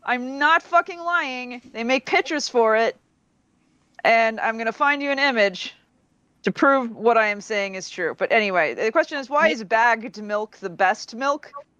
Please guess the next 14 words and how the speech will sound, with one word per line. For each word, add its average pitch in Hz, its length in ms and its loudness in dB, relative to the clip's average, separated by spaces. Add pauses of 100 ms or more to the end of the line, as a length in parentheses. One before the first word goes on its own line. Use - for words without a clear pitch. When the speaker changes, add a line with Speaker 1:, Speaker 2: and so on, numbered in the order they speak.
(180)
Speaker 2:
O-, 175 80 0 (100)
Speaker 1:
And 196 240 2
Speaker 2:
okay, 190 260 -8
Speaker 1:
if 208 80 2
Speaker 2:
but 170 80 2
Speaker 1:
you 151 60 0
Speaker 2:
why, 165 220 10
Speaker 1:
refute 180 160 6
Speaker 2:
though? 95 320 2
Speaker 1:
that, - 260 0 (320)
like, 214 280 0 (360)
I, 233 240 -6
I 285 140 -6
don't, - 160 -2